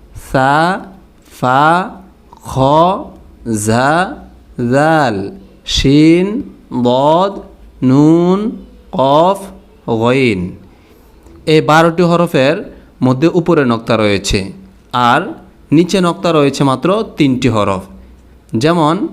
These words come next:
বা, জিম, ইয়া, বা, জিম, ইয়া। এই উপরে হলো,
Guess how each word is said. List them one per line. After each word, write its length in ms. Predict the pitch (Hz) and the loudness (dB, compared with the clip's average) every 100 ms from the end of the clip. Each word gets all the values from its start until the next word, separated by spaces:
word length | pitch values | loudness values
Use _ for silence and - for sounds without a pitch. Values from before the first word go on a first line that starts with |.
| - - - - _ _ | -12 -20 -20 -20 _ _
বা, 280 | 117 117 135 156 180 220 - - - 202 165 | -4 0 2 4 2 -2 -12 -20 -16 -10 -2
জিম, 360 | 117 135 160 190 240 247 - - 123 | 2 4 2 0 -6 -12 -20 -8 0
ইয়া, 220 | 120 113 95 - - _ - 107 | 2 2 -4 -14 -20 _ -12 -6
বা, 200 | 107 117 131 165 269 - - 113 110 | -2 2 2 0 -2 -14 -8 -6 -2
জিম, 340 | 117 139 180 202 - - 120 | 2 2 2 -2 -14 -8 -2
ইয়া। 200 | 110 123 185 311 - - - - - 175 | 0 0 -2 -8 -20 -20 -20 -20 -2 0
এই 120 | 226 226 - - - - - - - _ 175 | 0 -2 -6 -16 -20 -20 -20 -20 -20 _ -4
উপরে 240 | 175 196 196 | 0 0 2
হলো, 200 | 208 226 | 2 2